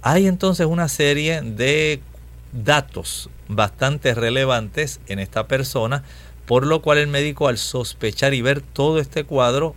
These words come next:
ordena hacer estos estudios y la persona lamentablemente pues va a decir, "Bueno, usted es de esas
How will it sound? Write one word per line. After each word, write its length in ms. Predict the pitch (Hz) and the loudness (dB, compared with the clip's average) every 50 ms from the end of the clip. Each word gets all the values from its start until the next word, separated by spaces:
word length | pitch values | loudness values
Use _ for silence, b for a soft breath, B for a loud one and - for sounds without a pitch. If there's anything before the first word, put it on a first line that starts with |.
| - - | -8 -4
ordena 760 | 110 107 104 104 101 90 92 117 135 156 151 131 127 139 143 - | -4 -2 -2 -2 -4 -4 -2 0 0 0 0 -2 -4 -6 -6 -4
hacer 280 | 101 117 117 - 131 120 | -4 -2 -2 0 0 0
estos 300 | 123 - - 117 107 - | -2 -4 -6 -6 -4 -4
estudios 640 | 147 135 135 - - 117 110 123 143 160 143 - B B B B B B B | -4 -4 -4 -6 -4 -2 -2 0 -2 -2 -4 -6 B B B B B B B
y 140 | B 117 123 | B -2 0
la 160 | 135 143 147 | 0 0 0
persona 420 | - 151 151 139 - 139 135 143 143 | 0 -2 -2 -2 -2 0 0 0 0
lamentablemente 880 | 139 127 127 123 117 - 120 110 117 135 139 127 117 117 - - 160 | -2 -2 -2 -4 -4 -2 0 0 0 0 -2 -2 -4 -6 -6 -6 -6
pues 380 | - 170 165 180 170 - - - - 110 | -4 -2 -2 -2 -2 -4 -10 -8 -2 0
va 60 | 120 | 0
a 40 | 123 | 0
decir, 240 | 120 - 123 110 | 0 -2 -4 -6
"Bueno, 320 | 107 110 120 120 113 98 - - | -4 -2 -2 -2 -2 -4 -8 -10
usted 360 | 101 - - - 147 165 160 | -14 -10 -4 -2 -2 -2 -2
es 100 | 151 139 | -2 -4
de 80 | 139 | -6
esas 360 | 135 135 - 160 143 131 - | -6 -2 0 0 0 -2 -4